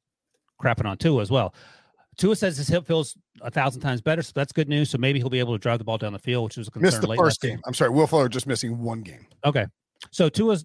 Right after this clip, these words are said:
Speaker 1: says he's healthier, so hopefully he can, he can drive the ball like he was unable to do last year, and hopefully he looks a lot more like Alabama Tua than he did year one in Miami Tua. So if that's the case, then I think you love the idea of Devontae Parker getting the ball deep.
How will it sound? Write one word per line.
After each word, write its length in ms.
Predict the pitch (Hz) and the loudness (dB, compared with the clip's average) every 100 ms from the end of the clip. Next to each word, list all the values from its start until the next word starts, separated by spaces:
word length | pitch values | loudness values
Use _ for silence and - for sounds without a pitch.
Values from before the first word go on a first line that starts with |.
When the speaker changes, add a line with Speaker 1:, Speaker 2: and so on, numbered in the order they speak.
| - | -8
Speaker 1:
says 200 | - 175 | -6 -4
he's 120 | 147 | -2
healthier, 300 | 160 139 98 | -2 -2 -4
so 120 | 87 123 | -4 0
hopefully 280 | 151 151 | 0 0
he 80 | 131 | 0
can, 260 | 127 113 117 | -2 -4 -6
he 100 | 123 | -8
can 100 | 123 | -6
drive 200 | 110 113 | -2 -2
the 60 | 104 | -2
ball 180 | 104 104 | -4 -4
like 120 | 98 | -4
he 140 | 110 101 | -6 -6
was 160 | 98 - | -6 -6
unable 320 | 113 101 101 | -6 -6 -6
to 60 | 98 | -8
do 60 | |
last 300 | 95 87 - | -8 -10 -14
year, 80 | 95 | -12
and 80 | 82 | -10
hopefully 220 | 107 107 | -8 -8
he 40 | |
looks 140 | 98 - | -8 -8
a 40 | |
lot 100 | 107 | -10
more 100 | 101 | -10
like 160 | 90 - | -10 -8
Alabama 380 | 101 90 110 98 | -6 -4 -4 -6
Tua 220 | 110 95 | -6 -8
than 120 | 90 | -8
he 60 | 90 | -10
did 200 | 95 90 | -10 -8
year 180 | 90 90 | -8 -8
one 240 | 87 85 - - | -8 -12 -16 -14
in 80 | 98 | -12
Miami 280 | 90 90 | -12 -14
Tua. 220 | 85 95 98 | -12 -14 -4
So 120 | 117 | -4
if 80 | 101 | 0
that's 260 | 160 208 | 0 2
the 100 | 285 | 0
case, 380 | - 117 117 - _ _ - _ _ _ - | 2 2 0 -4 _ _ -20 _ _ _ 0
then 120 | 135 | 2
I 60 | |
think 220 | 131 151 - | 4 2 2
you 80 | 123 | 4
love 240 | 135 151 | 4 4
the 100 | 135 | 2
idea 300 | 127 120 123 | 2 2 2
of 60 | 120 | 2
Devontae 340 | 110 117 110 | 0 0 0
Parker 240 | - 147 170 | 0 2 2
getting 160 | 175 | 2
the 80 | 165 | 0
ball 160 | 165 165 | 0 0
deep. 320 | 170 170 | 0 0